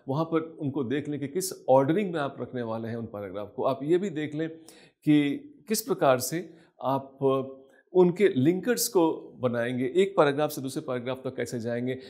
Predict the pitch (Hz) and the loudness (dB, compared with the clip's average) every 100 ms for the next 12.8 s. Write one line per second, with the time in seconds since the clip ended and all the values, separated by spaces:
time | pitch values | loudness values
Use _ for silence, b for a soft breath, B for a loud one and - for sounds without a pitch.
0 | B 170 147 113 165 262 190 135 123 123 | B 0 0 2 0 0 -4 -4 -4 -4
1 | 127 120 120 120 120 120 B B _ 123 | -6 -4 -4 -4 -6 -8 B B _ -2
2 | 143 - 147 139 131 120 - 120 120 110 | -2 -4 -6 -4 -4 -4 -4 -4 -4 -6
3 | B B _ - 156 - 208 202 - 175 | B B _ 0 0 0 -2 -2 2 0
4 | 170 - _ 131 135 - 139 143 143 - | 0 -14 _ -2 -2 0 2 2 -2 -8
5 | 113 131 135 131 - 117 127 123 - 117 | -4 -2 -2 -6 -6 -6 -4 -6 -4 -4
6 | - b b - - 147 143 131 107 95 | -8 b b -10 -4 -2 -2 -4 -4 -8
7 | - b b b b 143 - 135 175 170 | -14 b b b b 0 4 4 4 2
8 | 165 156 - 123 117 123 135 135 135 135 | -2 -2 0 0 0 -2 -4 -2 -4 -2
9 | 139 107 113 113 117 107 185 202 - 151 | -4 -4 -6 -4 -6 -4 -2 -2 -4 -4
10 | 131 120 131 135 127 110 - - _ 151 | -4 -4 -4 -4 -4 -8 -10 -20 _ 0
11 | 147 180 - 143 143 123 113 113 - 127 | 4 4 4 -2 -2 -4 -6 -8 -6 -6
12 | 123 120 123 113 127 117 113 117 | -4 -8 -8 -6 -6 -4 -4 -6